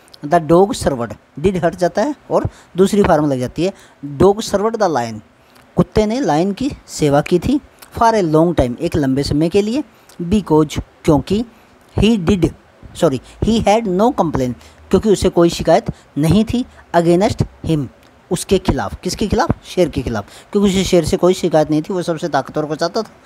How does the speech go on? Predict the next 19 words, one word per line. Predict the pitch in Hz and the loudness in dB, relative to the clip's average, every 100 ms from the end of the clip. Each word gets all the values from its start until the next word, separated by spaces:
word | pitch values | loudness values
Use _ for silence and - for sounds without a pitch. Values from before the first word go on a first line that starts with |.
| - - 156 | -20 -4 0
और | - | 2
शेर | 160 143 | 2 2
सबसे | 151 127 151 | 0 -4 -2
ताकतवर | 143 - 190 208 | -2 -2 -4 0
था, | - 170 - _ _ | 0 -2 -6 _ _
इसलिए | 196 - 160 | -8 -2 -2
उसे | 147 | 0
कोई | 180 170 170 | -2 0 0
शिकायत | 151 151 214 - _ - | 0 -2 -2 -10 _ -4
नहीं | 175 147 | -2 -2
थी। | 123 113 _ - - | -6 -10 _ -18 -8
Secondly, | - 202 196 233 185 123 - _ - | 0 0 0 -4 -4 -6 -10 _ -6
और | 156 | -4
दूसरी | 151 160 180 | 0 0 2
बात | 180 175 | 4 4
क्या | - 175 | 2 0
थी? | 185 202 _ _ _ | -2 -6 _ _ _
He | - 208 247 | -2 -2 -2
felt, | - 156 135 | 0 0 0